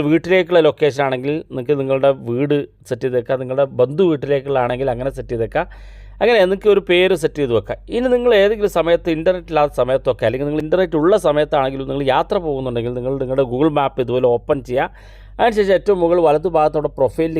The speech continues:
ക്ലിക്ക് ചെയ്ത് കൊടുക്കുക. ഇവിടെ താഴെ ഭാഗത്തേക്ക് വന്നാൽ ഓഫ്‌ലൈൻ മാപ്പ് എന്ന് കാണും,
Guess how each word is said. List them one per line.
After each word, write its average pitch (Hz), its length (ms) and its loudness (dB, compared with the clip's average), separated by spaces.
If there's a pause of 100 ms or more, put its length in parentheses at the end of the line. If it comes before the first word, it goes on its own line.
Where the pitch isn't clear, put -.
ക്ലിക്ക് 123 280 -6
ചെയ്ത് 127 200 -2
കൊടുക്കുക. 123 300 0 (540)
ഇവിടെ 180 240 2
താഴെ 170 300 2
ഭാഗത്തേക്ക് 147 380 0
വന്നാൽ 143 180 0 (160)
ഓഫ്‌ലൈൻ 196 460 0
മാപ്പ് 147 300 0
എന്ന് 139 200 -6
കാണും, 131 200 0